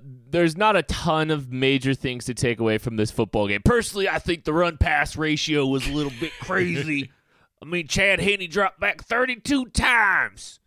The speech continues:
They only handed the ball off seventeen. How you go? You gotta run the football if you gonna win this game. Uh,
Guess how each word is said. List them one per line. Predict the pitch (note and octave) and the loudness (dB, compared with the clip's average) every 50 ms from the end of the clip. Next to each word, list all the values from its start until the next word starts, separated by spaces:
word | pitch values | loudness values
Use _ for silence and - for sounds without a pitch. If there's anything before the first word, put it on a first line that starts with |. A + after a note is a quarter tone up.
| _ | _
They | - A3+ C4 | -2 0 0
only | C#4 C4+ B3 A3 | 2 2 0 -2
handed | F3+ F#3 B3+ B3+ B3+ C4 B3 | -2 -2 -2 -2 0 -2 -2
the | A#3+ | -2
ball | A#3 A#3+ A#3+ A#3+ A#3+ A#3+ | 0 2 2 4 4 4
off | A3+ A3 A3+ - | 4 2 2 0
seventeen. | - - A#3 A#3 A#3+ A#3 A3+ G#3+ _ - - B3 B3 B3 B3 B3+ B3 A#3+ A#3 G#3+ F3 B2+ G2 D#2 D#2 - _ _ _ _ _ _ _ _ _ _ | -4 -4 -2 0 0 0 -2 -6 _ -2 0 2 2 2 2 2 2 0 0 -2 -4 -6 -10 -14 -20 -20 _ _ _ _ _ _ _ _ _ _
How | - - C4 D4 | -2 0 0 0
you | D4+ D4 | 0 0
go? | D4+ D4 C4+ - - _ | 0 0 -2 -2 -6 _
You | - B3+ | -6 0
gotta | E4+ D#4+ C#4 C#4+ | 2 2 2 4
run | D4 D#4 D#4+ | 2 2 0
the | D#4 C4+ | 0 -2
football | - G4 G4 G4 - F4+ E4+ E4 D#4 | 0 0 0 2 2 4 4 2 2
if | C#4+ | 0
you | D4+ | -2
gonna | D4 D#4+ D#4 D4 C#4+ C#4+ | 0 2 2 2 2 0
win | D#4+ D#4 D#4 | -4 -4 -2
this | D#4 F4 F#4+ D#4 | 0 -2 -2 0
game. | C4+ E4+ D4+ D4+ D4+ D4 D4+ D#4+ D#4+ D4 - _ _ _ _ _ _ _ _ _ _ _ _ _ _ _ _ _ _ _ _ _ _ _ - | 0 2 4 4 6 6 4 4 2 -2 -8 _ _ _ _ _ _ _ _ _ _ _ _ _ _ _ _ _ _ _ _ _ _ _ 0
Uh, | D#3+ F3+ F#3 F3+ E3+ D#3+ D3 C#3+ C3+ C3 B2 A#2 A2 G#2 G2+ A2+ | 2 4 6 6 6 4 4 4 4 4 2 2 2 0 -2 -6